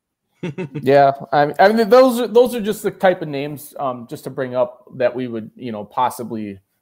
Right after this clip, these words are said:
Speaker 2: I mean, that's who's available. So, but I don't know. It's, it's, it's a murky time of the year, man. It, it really is. Um, it's, it's tough that it, it, it's happening right now because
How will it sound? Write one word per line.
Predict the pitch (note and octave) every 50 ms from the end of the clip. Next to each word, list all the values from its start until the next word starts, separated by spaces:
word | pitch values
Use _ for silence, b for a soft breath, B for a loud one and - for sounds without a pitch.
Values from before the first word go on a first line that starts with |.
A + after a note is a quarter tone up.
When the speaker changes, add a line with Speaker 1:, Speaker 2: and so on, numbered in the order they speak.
| _ -
Speaker 2:
I | B2 F2+ A#2
mean, | B2+ B2 C3+
that's | C#3+ C#3+ C#3+ -
who's | D#3+ C3+ A2+
available. | A#2 G2 G#2 G#2 A2 G#2+ G2+ F#2 G2 F#2+
So, | F#2+ - - F#2 F#2 F2+ F2+ - _ _ _ _ B B B B B B B B B _ _
but | - G2+ G2 - - _ _ _ _ _ _ _ _ _ _ _ _ _ _ _ _ - - _ -
I | D3+ D#3 D3 C#3 C3 B2+
don't | A#2 G#2
know. | G#2 G2+ G2+ A2+ B2 C3+ D3+ E3+
It's, | E3+ E3 - -
it's, | F#3+ F#3 F#3+ - -
it's | - F3+ F3 -
a | A3
murky | E3+ E3 F3+ G#3 G3 G3+ G#3+ G3
time | - - F#3 F3 F#3 F#3 F3+
of | E3+
the | E3+ E3
year, | D#3 D3+ C#3+ C#3 C3+ B2+ A#2+ A2 A2
man. | A2+ A2+ A2+ A2 G#2+ G#2+ A2
It, | A2 A2 -
it | B2 A#2+
really | A#2+ C3 C#3 C#3 C#3 C#3 C3 C3
is. | B2+ A#2+ A2+ A2 A2 - - - A2+ -
Um, | - G2+ G2+ G2+ G2+ G#2
it's, | G2 - A#2+
it's | - A#2 A#2 - -
tough | - D#3+ D#3 - - -
that | C3+ B2
it, | B2 A#2+ A#2 - -
it, | A2+ A#2+ A2+ - -
it's | A#2+ A2+ -
happening | - C3+ C3+ B2+ - C3+ B2+ A#2+ A#2
right | A#2 A#2+ A#2+ -
now | A2+ B2 B2 B2 A#2+
because | G#2 A2+ A2 - - A#2+ A2+ A2 G#2+ G2+ - -